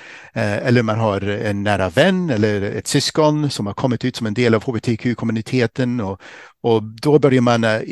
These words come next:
gå tillbaka och ifrågasätta det som man alltid har tagit för givet när det gäller Bibelns undervisning om, eh, om sexualitet och äktenskap.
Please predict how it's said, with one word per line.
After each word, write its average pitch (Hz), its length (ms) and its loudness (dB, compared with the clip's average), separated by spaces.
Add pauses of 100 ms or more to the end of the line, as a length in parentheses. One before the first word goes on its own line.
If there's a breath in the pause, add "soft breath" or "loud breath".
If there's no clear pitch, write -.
(120)
gå 123 160 -2
tillbaka 135 400 2
och - 80 0
ifrågasätta 113 1000 0
det 117 260 0
som 123 140 -2
man 107 120 2
alltid 104 280 0
har 98 100 -4
tagit 98 320 -4
för 123 80 -4
givet 143 480 2
när 104 160 -2
det 104 60 -4
gäller 101 260 2
Bibelns 104 320 0
undervisning 101 480 -4
om, 98 240 -4
eh, 98 220 -4 (360)
om 104 140 -6
sexualitet 104 680 -4
och 104 100 -10
äktenskap. 98 680 -10